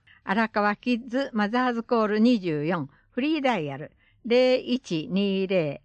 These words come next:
五三六八八三。小児科の平日準夜間休日診療、荒川区医師会子どもクリニッ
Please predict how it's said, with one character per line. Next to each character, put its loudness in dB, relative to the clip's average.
五 2
三 -4
六 -6
八 -6
八 -10
三。 -12
小 0
児 0
科 0
の -2
平 2
日 -6
準 4
夜 0
間 -2
休 0
日 -4
診 -2
療、 -4
荒 -2
川 0
区 -2
医 0
師 -16
会 -2
子 -4
ど -4
も -2
ク -4
リ 2
ニ -4
ッ -20